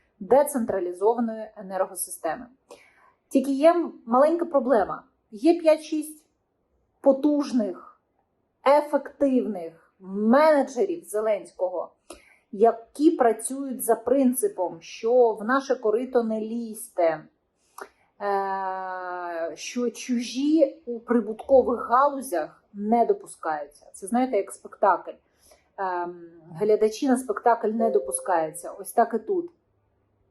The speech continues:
Е, чужі в прибуткові галузі не допускаються.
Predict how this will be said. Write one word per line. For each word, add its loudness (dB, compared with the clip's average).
Е, -4
чужі -4
в -16
прибуткові 2
галузі 0
не 0
допускаються. -4